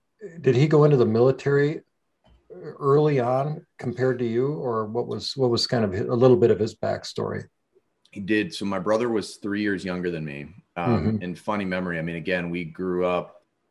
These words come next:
Speaker 2: you know, idyllic in the sense this, this small town about twenty minutes west of Cleveland. And we literally and, and sort of figuratively grew up with the city, 'cause when we moved in, it was f-,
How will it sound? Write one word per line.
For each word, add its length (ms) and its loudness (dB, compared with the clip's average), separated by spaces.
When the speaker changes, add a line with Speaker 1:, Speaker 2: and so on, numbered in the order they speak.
Speaker 2:
you 80 -2
know, 80 0
idyllic 500 2
in 80 0
the 80 -4
sense 300 -2
this, 260 -4
this 300 -6
small 340 2
town 340 -2
about 220 -2
twenty 200 -6
minutes 260 -6
west 240 -4
of 80 -10
Cleveland. 400 -4
And 100 -4
we 120 -2
literally 520 0
and, 240 -6
and 120 -12
sort 140 -4
of 80 -6
figuratively 500 -2
grew 260 -4
up 140 -6
with 260 -6
the 60 -16
city, 380 -6
'cause 100 -14
when 80 -8
we 80 -4
moved 200 -4
in, 100 -2
it 80 -8
was 160 -8
f-, 180 -20